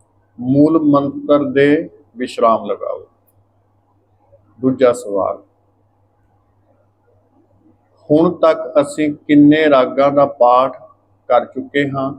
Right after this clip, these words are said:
ਉਹਨਾਂ ਦੇ ਲੜੀਵਾਰ ਨਾਮ ਦੱਸੋ ਜੀ। ਜੋ ਅੱਜ ਸ਼ੁਰੂਆਤ ਕੀਤੀ ਹੈ, ਉਸ ਦਾ ਵੀ ਨਾਮ ਲਿਖਣਾ ਹੈ ਨਾਲ। ਕਿੰਨੇ ਰਾਗਾਂ ਦਾ ਅਸੀਂ ਪਾਠ ਕਰ ਚੁੱਕੇ ਹਾਂ, ਉਹਨਾਂ ਦਾ ਲੜੀਵਾਰ ਨਾਮ ਲਿਖਣਾ ਹੈ,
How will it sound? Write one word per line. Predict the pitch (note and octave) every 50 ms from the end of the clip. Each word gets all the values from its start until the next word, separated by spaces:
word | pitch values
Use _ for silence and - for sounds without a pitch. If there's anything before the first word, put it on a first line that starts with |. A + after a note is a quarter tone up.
| _ _ _ _ _ _ _ _ _ _ _ _ _ _ _ _ _ _ _ _ _ _ _ _ _ _ _ _ _ _ _ _ _ _ _ -
ਉਹਨਾਂ | E3 E3+ F#3 F#3 F#3 F3+
ਦੇ | E3+ E3 E3
ਲੜੀਵਾਰ | D#3+ D3 C#3+ C#3 C#3+ D3 D3+ D#3 D3 D3 C#3+ C#3+ C#3+ D3
ਨਾਮ | C#3 C3 B2+ B2+ B2+ C3 C3 C3
ਦੱਸੋ | A#2 A2+ - - - G2+ G#2
ਜੀ। | - _ _ _ _ _ _ _ _ _ _ _ _ _ _ _ _ _ _ _ _ _ _ _ _ _ _ _ _ _ _ _ A#2
ਜੋ | C#3+ E3 - - - C#3
ਅੱਜ | C#3+ C#3 C#3 E3
ਸ਼ੁਰੂਆਤ | D#3+ D#3+ - - D3+ C3+ C3+ C3+ C3+ D3 -
ਕੀਤੀ | - - D3+ C#3+ - - E3+
ਹੈ, | F3+ F3
ਉਸ | - E3 C#3+ C3+ C3
ਦਾ | C#3 D#3 D3+
ਵੀ | D3+ D3+
ਨਾਮ | C#3+ C3+ B2+ B2 A#2+ A#2+ A#2+ A#2+ - _ _ _ _ _ _ -
ਲਿਖਣਾ | B2 B2 - A2+ A2+ G#2+
ਹੈ | G#2+ G#2+ G#2+
ਨਾਲ। | G2+ - - - - - - _ _ _ _ _ _ _ _ _ _ _ _ _ _ _ _ _ _ _ _ _ B3 B3 _ _ _ _ _ _ _ _ _ _ _ _ _ _ _ _ _ _ _ _ _ _ _ _ _ _ _ _ _ -
ਕਿੰਨੇ | D3+ D3+ D3+ D#3 E3 E3+ F3
ਰਾਗਾਂ | D3+ C#3+ C#3 C3 B2+ C#3 D3+ D#3
ਦਾ | D3+ D#3 D3+ D3
ਅਸੀਂ | D3 - D3 D3
ਪਾਠ | - C#3 C3 C3 C3+ C3
ਕਰ | C3 - C3 B2 A#2+ A#2
ਚੁੱਕੇ | - C3+ C3+ C3 - D#3+ D#3+
ਹਾਂ, | E3
ਉਹਨਾਂ | E3 - D#3+ D#3+ E3 F3
ਦਾ | F3 F3+
ਲੜੀਵਾਰ | E3+ D3+ C#3+ C#3 C#3+ C#3+ D#3+ F#3 G3 F#3 F3 E3 D3+
ਨਾਮ | D3 C#3 C3 B2+ B2 A#2+
ਲਿਖਣਾ | A#2 A2 - _ - A2 G#2 -
ਹੈ, | - - - -